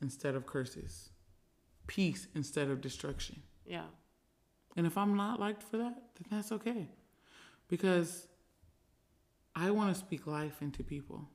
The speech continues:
Speaker 2: Mm-hmm.
Speaker 1: not death.
Speaker 2: Mm-hmm.
Speaker 1: And if I go around treating people like people have treated me, that's speaking death. And I'm not mad at those people. I pray for them. I, I pray the best for them.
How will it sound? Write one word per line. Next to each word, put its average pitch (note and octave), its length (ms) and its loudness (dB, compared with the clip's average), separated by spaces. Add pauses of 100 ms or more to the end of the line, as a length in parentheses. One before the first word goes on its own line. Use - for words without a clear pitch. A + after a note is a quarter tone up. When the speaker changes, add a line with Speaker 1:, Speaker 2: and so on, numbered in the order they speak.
(220)
Speaker 2:
Mm-hmm. F3 320 -4 (180)
Speaker 1:
not E3+ 220 2
death. C#3 260 -2 (460)
Speaker 2:
Mm-hmm. E3+ 240 -6 (920)
Speaker 1:
And E3 100 6
if D3+ 140 4
I G3 140 8
go G3+ 140 4
around F3+ 320 4
treating F3 300 2
people E3+ 320 0
like D3+ 240 -2
people E3+ 300 -2
have D3+ 100 -4
treated D#3+ 300 -4
me, E3 240 -2 (180)
that's D#3+ 240 -6
speaking D#3 460 -6
death. F3+ 300 -4 (1080)
And F3 120 4
I'm A3 220 6
not A3 220 4
mad G#3 200 0
at F#3 120 0
those D3 160 -4
people. - 420 -10 (1000)
I F#3+ 100 8
pray A3 220 4
for C#4 180 -4
them. D#3 240 -4
I, F3 360 0
I F3+ 40 4
pray F#3 380 2 (340)
the F3 80 0
best G3+ 420 2
for D#3 80 -2
them. C3+ 240 -4